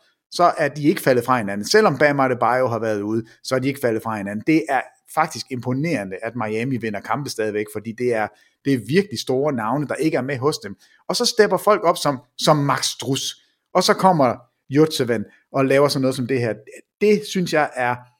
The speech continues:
jamen, jamen, det ved jeg ikke, hvordan man skal komme sådan udenom. Og nu kigger jeg lidt tættere på ham der Yurtseven. Vi havde ham på, på skærmen. Treogtyve år gammel, så det er en gammel rookie. Han er tvilling, altså født i juni måned. Det kan jeg jo godt lide. Øhm, og det, det er vigtigt at være tung.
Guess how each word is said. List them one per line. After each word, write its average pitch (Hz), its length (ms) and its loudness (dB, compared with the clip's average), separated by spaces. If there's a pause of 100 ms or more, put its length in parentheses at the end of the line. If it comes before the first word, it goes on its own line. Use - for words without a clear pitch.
(880)
jamen, 139 160 -8
jamen, 147 160 -6
det 147 260 -8
ved 165 80 2
jeg 160 40 4
ikke, 156 80 4
hvordan 135 160 0
man 165 100 0
skal 123 140 -6
komme 123 260 0
sådan 131 260 -2
udenom. 147 380 2 (300)
Og 135 120 4 (120)
nu 190 120 -4
kigger 226 240 4
jeg 165 80 8
lidt 185 120 4 (200)
tættere 170 240 6
på 135 60 0
ham 151 120 4
der 147 140 6
Yurtseven. 120 420 2
Vi 127 60 0
havde 147 220 4
ham 143 160 0
på, 110 380 0
på 120 80 -4
skærmen. 110 400 -2
Treogtyve 180 480 2
år 131 100 6
gammel, 135 280 0
så - 100 -8
det 120 60 -2
er 120 40 -4
en 120 60 -8
gammel 165 260 2
rookie. 165 320 2 (480)
Han 139 100 0
er - 80 -2
tvilling, 226 400 4 (120)
altså 117 200 -6
født 151 200 4
i 123 40 -4
juni 147 280 0
måned. 143 260 0
Det 185 140 -2
kan - 80 -4
jeg 101 40 0
jo 82 100 -2
godt 170 180 0
lide. 165 160 -4 (520)
Øhm, 120 520 -2 (340)
og 123 120 -2
det, 185 180 2
det 175 120 2
er 175 40 0
vigtigt 165 340 4
at 131 120 0
være 135 240 6
tung. 233 180 8